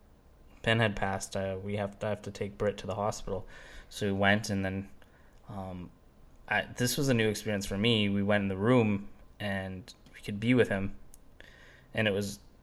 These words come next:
just, I don't know, it was just a different experience altogether. Like, I've seen, um, I don't know how to put that, dead bodies before. Like, my Oma, uh, I've seen her, and my,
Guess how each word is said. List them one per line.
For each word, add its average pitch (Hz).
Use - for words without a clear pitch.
just, -
I 117
don't 107
know, 101
it 117
was 117
just 120
a 120
different 127
experience 110
altogether. 101
Like, 95
I've 98
seen, 107
um, 92
I 107
don't 92
know 87
how 90
to 87
put -
that, -
dead 95
bodies 101
before. 117
Like, -
my 104
Oma, 107
uh, -
I've -
seen 107
her, 110
and 104
my, 95